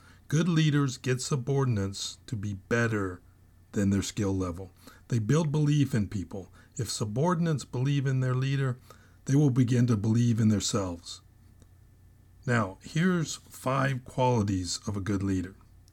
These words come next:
One, humility. Two,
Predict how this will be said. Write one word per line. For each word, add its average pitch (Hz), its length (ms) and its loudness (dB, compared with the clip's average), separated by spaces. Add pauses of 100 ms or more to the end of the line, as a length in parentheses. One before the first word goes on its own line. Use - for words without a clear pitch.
(640)
One, 156 400 4 (580)
humility. 110 640 4 (1040)
Two, 139 420 2